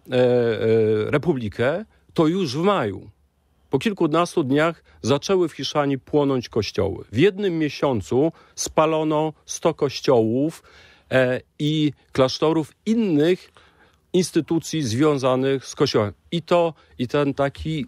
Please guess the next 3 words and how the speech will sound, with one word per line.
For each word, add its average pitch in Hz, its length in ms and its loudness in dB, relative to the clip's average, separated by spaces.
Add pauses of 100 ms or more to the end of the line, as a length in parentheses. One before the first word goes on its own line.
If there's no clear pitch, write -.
zelotyzm 208 1080 0 (240)
antyreligijny, 165 920 0
antykatolicki 127 1040 -2